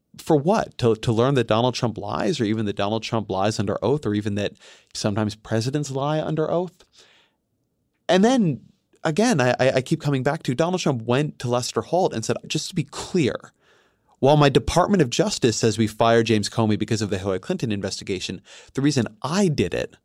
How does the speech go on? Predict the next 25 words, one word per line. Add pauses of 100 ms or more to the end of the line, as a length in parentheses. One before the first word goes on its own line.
was
because
of
the
Russia
<laughs>
investigation.
I
mean,
just
so
you (100)
all
know, (400)
I
did
it
to
stop
his
investigation
of
Trump
and
Russia,